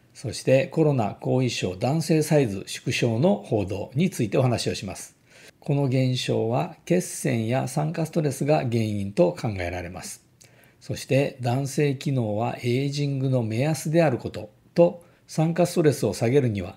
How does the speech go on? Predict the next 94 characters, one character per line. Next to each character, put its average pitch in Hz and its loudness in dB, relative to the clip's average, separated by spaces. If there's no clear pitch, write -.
に 170 2
つ - -2
い 110 0
て 185 0
も 135 4
お 92 -8
話 98 -4
を 90 -8
し 104 -8
ま 92 -14
す。 - -16
こ 147 0
の 156 2
図 143 0
は 143 2
コ 165 2
ロ 160 4
ナ 160 0
ウ 165 4
イ 143 6
ル 131 2
ス - -6
が 139 0
感 117 -2
染 110 -4
す 107 -8
る 101 -6
と、 - 0
ア 135 -4
ー 147 2
ル 156 4
オ 156 6
ー - 8
エ 147 6
ス - -6
と 107 -2
書 107 0
い 98 -4
て 92 -6
あ 95 -6
る 139 0
酸 143 -4
化 151 -2
ス 147 -8
ト 151 2
レ 127 2
ス 117 -6
が 151 -2
上 104 -6
昇 98 -6
し - -14
て、 170 2
免 120 2
疫 120 -2
の 107 0
暴 98 -2
走、 98 -6
サ 131 0
イ 139 0
ト 143 2
カ 139 0
イ 135 0
ン 127 0
ス - -8
ト 131 0
ー - 0
ム 110 -2
を 107 -6
起 101 -10
こ 113 -2
し - -10
て、 175 4
い 127 -2
ろ 127 2
い 156 4
ろ 156 2
な 147 2
症 131 2
状 120 2
を 113 2
引 - -12
き - -18
起 113 -2
こ 113 0
し - -14
て 175 4
重 123 2
症 110 0
化 117 -6
に 143 -2
関 104 -6
連 87 -6
す - -12
る - -18